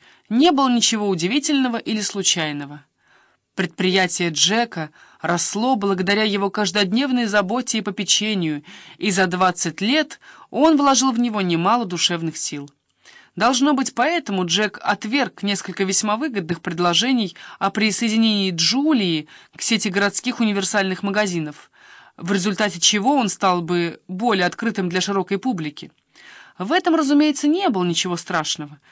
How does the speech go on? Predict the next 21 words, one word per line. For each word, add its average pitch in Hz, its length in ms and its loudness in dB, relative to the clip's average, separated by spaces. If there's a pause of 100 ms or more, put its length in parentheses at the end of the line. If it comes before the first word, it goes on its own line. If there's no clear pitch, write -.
(260)
но 180 180 2
Джек 247 540 0 (920)
попросту 202 500 -2
не 220 180 -2
был 202 220 -2
готов 196 600 -2
к - 100 -20
такому 175 420 -4
повороту 165 420 -6
дел. 151 400 -10 (800)
Салон 254 520 0
у 247 140 0
Джулии, 196 720 2 (240)
выросший 190 760 2
из 185 260 -4
небольшого 190 480 2
бутика, 208 580 0 (320)
был 202 240 0
на 214 180 2
сто 269 280 -6
процентов 220 960 -4